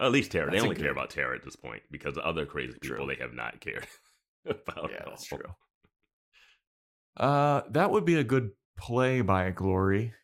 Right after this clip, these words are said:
Speaker 1: Doctor
Speaker 2: That would be a
Speaker 1: Interben
Speaker 2: good play.
Speaker 1: has to do something too.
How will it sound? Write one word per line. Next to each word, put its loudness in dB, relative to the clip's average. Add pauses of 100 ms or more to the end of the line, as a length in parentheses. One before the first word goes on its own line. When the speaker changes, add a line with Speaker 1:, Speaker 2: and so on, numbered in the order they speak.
(680)
Speaker 1:
Doctor 0
Speaker 2:
That 2
would 0
be 0
a 4
Speaker 1:
Interben 2
Speaker 2:
good -8
play. -2
Speaker 1:
has 0
to -2 (360)
do -8
something -12
too. -12